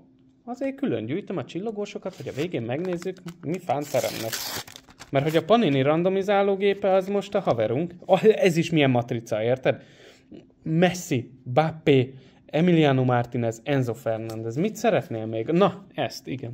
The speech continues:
ilyet szeretnék még. Jó, hát egy darab sima matrica, és kilenc darab csillogóssal indítjuk. Nagyon kemény, nagyon kemény. Azt a mindenit.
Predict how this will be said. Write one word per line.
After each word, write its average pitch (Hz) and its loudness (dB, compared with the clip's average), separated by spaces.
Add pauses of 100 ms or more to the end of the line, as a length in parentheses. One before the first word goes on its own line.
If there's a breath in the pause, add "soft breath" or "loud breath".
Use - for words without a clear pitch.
(140)
ilyet 113 -6
szeretnék 117 -8
még. 208 0 (220 loud breath)
Jó, 143 4
hát 175 -2
egy 151 2
darab 117 0
sima 127 -2
matrica, 160 0 (280 loud breath)
és - -6 (1080 loud breath)
kilenc 120 -8
darab 131 -2
csillogóssal 131 -2
indítjuk. 180 2 (420)
Nagyon 139 2
kemény, 202 0
nagyon 143 -2
kemény. 233 -2 (880 soft breath)
Azt 143 2
a 160 2
mindenit. 117 0